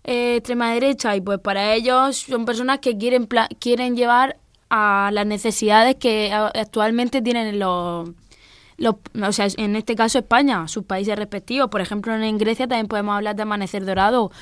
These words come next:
¿Por qué surgió? Porque se estaba dando una época en la que la crisis estaba floreciendo y había, estaban viendo que, que la cosa se le iba de las manos.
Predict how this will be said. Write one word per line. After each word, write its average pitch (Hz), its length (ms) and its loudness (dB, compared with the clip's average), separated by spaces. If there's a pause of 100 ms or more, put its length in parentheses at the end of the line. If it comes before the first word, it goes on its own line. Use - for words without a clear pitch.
(100)
¿Por 208 160 -4
qué 208 120 -4
surgió? 226 540 0 (220)
Porque 202 220 -6
se 190 80 -2
estaba 190 240 0
dando 214 180 0
una 220 220 2
época 285 400 2
en 240 100 0
la 185 140 -4
que 185 120 -2
la 175 140 -8
crisis 208 320 -2
estaba 214 320 2
floreciendo 254 720 2 (300)
y 208 300 2
había, 220 420 2
estaban 214 340 0
viendo 247 300 -2
que, 190 560 0
que 202 80 -4
la 180 120 0
cosa 208 220 2
se 277 140 0
le 285 120 2
iba 214 200 2
de 180 60 -6
las 160 120 -8
manos. 190 380 -4